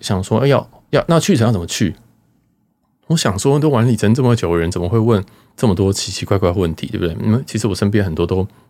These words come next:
比我资深的人，我想说，你要去还不简单？那大家里程都是，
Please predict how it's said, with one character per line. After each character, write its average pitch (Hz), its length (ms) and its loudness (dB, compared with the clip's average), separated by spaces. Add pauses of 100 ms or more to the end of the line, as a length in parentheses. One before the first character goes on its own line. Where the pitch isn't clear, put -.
比 110 120 2
我 110 120 2
资 - 240 -4
深 95 160 0
的 95 80 0
人， 101 120 -8
我 - 60 -2
想 113 100 -4
说， 151 200 -4 (100)
你 - 120 -4
要 147 140 0
去 147 180 -2
还 - 80 -2
不 104 80 -2
简 - 220 -8
单？ 95 200 -10 (280)
那 90 120 -6 (360)
大 120 140 0
家 110 200 0
里 101 160 -4
程 87 180 -2
都 95 140 -4
是， 101 240 -2